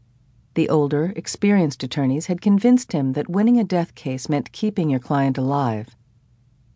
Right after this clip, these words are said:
The evidence against Ray was incredibly strong, and Doug had gambled that Ray's acceptance of guilt and his spotless record would sway the jury in favor of life in the sentencing phase of the trial. He had been horribly,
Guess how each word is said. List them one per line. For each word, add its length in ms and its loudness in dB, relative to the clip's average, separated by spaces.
The 160 4
evidence 360 4
against 380 2
Ray 200 2
was 160 -4
incredibly 540 -2
strong, 600 -4
and 180 -2
Doug 220 2
had 160 -4
gambled 460 0
that 140 -6
Ray's 340 0
acceptance 600 -2
of 120 -4
guilt 460 -2
and 140 -6
his 120 -6
spotless 520 -4
record 400 -4
would 160 0
sway 280 0
the 120 -2
jury 360 -2
in 100 -2
favor 320 0
of 120 -2
life 340 0
in 80 0
the 60 -2
sentencing 640 -2
phase 320 -4
of 80 -10
the 60 -4
trial. 520 -4
He 160 0
had 120 2
been 160 2
horribly, 640 0